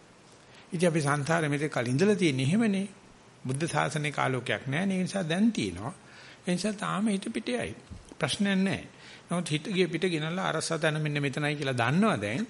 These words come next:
ඉතින් ඒ නිසා බලන්න කොයි වෙලා ඉඳගෙන හරි, ඇවිදිනකොට හරි,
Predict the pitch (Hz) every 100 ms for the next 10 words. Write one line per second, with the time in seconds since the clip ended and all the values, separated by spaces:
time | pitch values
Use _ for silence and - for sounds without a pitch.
0 | - - - - - 180 185 160 165 208
1 | 214 190 165 160 170 208 175 - - -
2 | - - - - - - - - 151 190
3 | 127 110 120 123 123 120 127 208 - -
4 | - - - - 131 135 131 123 127 120
5 | 139